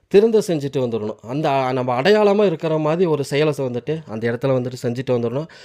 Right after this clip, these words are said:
அதே போல நம்ம செய்யக்கூடிய செயல்கள் மூலியமா கிடைக்கிற என்ன அனுபவமா இருந்தாலும் ஏற்றுக்கொள்ள பழகிக்கணும். "கிடைக்கும் அனுபவம் எதுவாயினும் அதற்கு முதலாவது நானே பொறுப்பு" அப்படின்னு வந்துட்டு நம்ம நம்பணும். ஏன்னா, இங்க நம்ம நிறைய சில சந்தர்ப்பங்கள் என்ன பண்ணிடுறோன்னா,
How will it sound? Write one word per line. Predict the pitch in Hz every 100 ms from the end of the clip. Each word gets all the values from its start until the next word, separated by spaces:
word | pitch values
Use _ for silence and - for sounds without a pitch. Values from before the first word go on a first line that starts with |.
| - -
அதே | - 131 165
போல | 151 147
நம்ம | 131 120 117
செய்யக்கூடிய | 127 147 175 160 143
செயல்கள் | - 135 165 160 143
மூலியமா | 131 123 120 123 120 160
கிடைக்கிற | 202 185 156 120
என்ன | 165 226 196
அனுபவமா | 156 147 139 135 131
இருந்தாலும் | 123 120 127 196 - _ _ _
ஏற்றுக்கொள்ள | 123 175 - 165 135
பழகிக்கணும். | 123 117 117 107 110 104 _ - - _ _ -
"கிடைக்கும் | 156 214 226 226 220
அனுபவம் | - 123 151 151 156 170 -
எதுவாயினும் | 123 165 175 170 143 131 180 - - _
அதற்கு | - 127 170 - 160
முதலாவது | 139 156 180 175
நானே | 123 151 170 170
பொறுப்பு" | 139 127 120 139
அப்படின்னு | 117 131 147 135
வந்துட்டு | 120 127 165 - - - -
நம்ம | 113 123
நம்பணும். | 120 156 151 127 - _ -
ஏன்னா, | 135 165
இங்க | 170 135
நம்ம | 131 147 170
நிறைய | 156 190 202 185
சில | 170 156 143 135
சந்தர்ப்பங்கள் | 143 147 165 170 156 147
என்ன | 143
பண்ணிடுறோன்னா, | 147 143 135 123 143 170